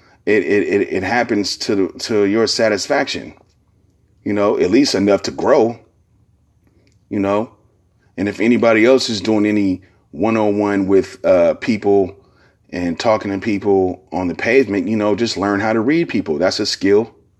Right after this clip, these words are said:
Learn how to read people. Never, ever forget that, you know, because a lot of times, you know, we,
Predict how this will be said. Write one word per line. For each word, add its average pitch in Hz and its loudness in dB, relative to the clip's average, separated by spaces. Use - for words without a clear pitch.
Learn 95 -4
how 98 -4
to 98 -2
read 101 -4
people. 98 -4
Never, 95 0
ever 92 0
forget 95 -4
that, 71 -6
you 92 -6
know, 82 -6
because - -10
a 90 -2
lot 113 4
of 107 0
times, 92 -4
you 101 -4
know, 92 0
we, 98 -2